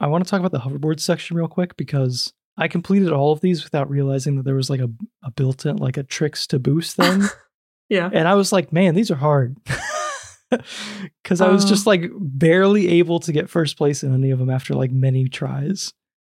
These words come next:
Speaker 1: And it
Speaker 2: Wait,
Speaker 1: took
Speaker 2: like,
Speaker 1: me
Speaker 2: the, like, your first, like, attempts through the race,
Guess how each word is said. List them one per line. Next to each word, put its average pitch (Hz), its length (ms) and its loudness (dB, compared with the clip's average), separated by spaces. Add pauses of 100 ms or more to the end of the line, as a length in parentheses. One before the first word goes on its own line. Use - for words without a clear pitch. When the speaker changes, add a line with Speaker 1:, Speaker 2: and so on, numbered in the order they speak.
(260)
Speaker 1:
And 214 100 2
it - 100 6
Speaker 2:
Wait, - 100 2
Speaker 1:
took 202 120 2
Speaker 2:
like, 190 120 2
Speaker 1:
me 160 160 4
Speaker 2:
the, 175 400 0 (600)
like, 202 240 0
your 180 240 2
first, 202 320 0
like, 196 160 -2
attempts 196 400 -2
through 185 300 -2
the 175 80 2
race, 165 580 -2